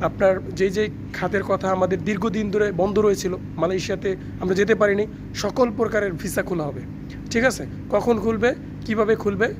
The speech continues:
সেটা তারা এখনো বলে নেই, এবং বাংলাদেশ থেকে কতজন লোক নেবে, সেটাও তারা এখনো বলে নেই। কিন্তু, আহ, বলা হয়েছে যে ফির কলিং ভিসা উন্মুক্ত করা হবে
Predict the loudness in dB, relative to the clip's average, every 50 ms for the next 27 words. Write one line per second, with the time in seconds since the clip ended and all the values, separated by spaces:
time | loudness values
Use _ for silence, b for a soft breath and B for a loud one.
0 | -10 -10 -8 -4 -2 0 2 4 4 4 4 4 2 0 0 2 0 0 -2 -2
1 | 0 0 0 2 0 0 -2 -2 -4 B B B B B B -2 0 0 2 2
2 | 2 2 4 2 2 0 -2 -2 -2 -2 -2 -2 -2 -2 -4 -2 -2 0 0 0
3 | 0 0 -2 0 0 0 0 -2 -2 -2 -2 0 0 2 2 2 2 0 0 0
4 | 2 2 2 2 2 0 0 -2 -2 0 0 -2 -2 -4 -8 -12 -12 -12 -8 -4
5 | -2 0 0 2 4 4 6 6 6 4 2 0 -2 -2 -2 -2 -4 -6 -10 -12
6 | -12 -8 -4 -2 0 0 0 -2 -4 -2 0 0 0 0 0 -2 -4 -4 -4 -4
7 | -4 -2 -4 -4 -6 -6 -4 -2 -2 -2 0 -2 -2 -4